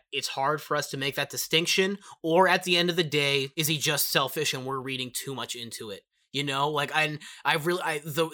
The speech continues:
the root of that answer has to be in his relationship to Nick, right? 'Cause there's, there's no meat and bones in the relationship to any other character within this movie. Literally none.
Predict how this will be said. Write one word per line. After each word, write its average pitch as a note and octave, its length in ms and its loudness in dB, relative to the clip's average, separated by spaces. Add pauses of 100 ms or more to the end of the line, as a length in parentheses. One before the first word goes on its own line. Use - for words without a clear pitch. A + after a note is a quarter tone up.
the D#3+ 220 2
root F3+ 360 4
of E3 140 2
that D3 200 2
answer E3 360 0
has D3 340 0
to C#3+ 100 -6
be C#3 280 -4
in B2+ 80 -4
his C3 160 -4
relationship B2 640 -6
to A2+ 120 -10
Nick, C#3 380 -4
right? C3+ 220 -2
'Cause D3+ 280 -2
there's, D#3+ 280 0 (240)
there's E3+ 200 4
no G3+ 240 6
meat E3+ 480 -2
and D3 240 -6
bones D3 680 0 (580)
in D#3+ 420 4 (100)
the D3 100 -2
relationship C#3 480 -4
to - 200 -10
any D3 180 -4
other C#3+ 140 -6
character C3 480 -4
within C#3 320 -4
this B2 140 -6
movie. C3 460 -10
Literally A3 560 4
none. C3 500 2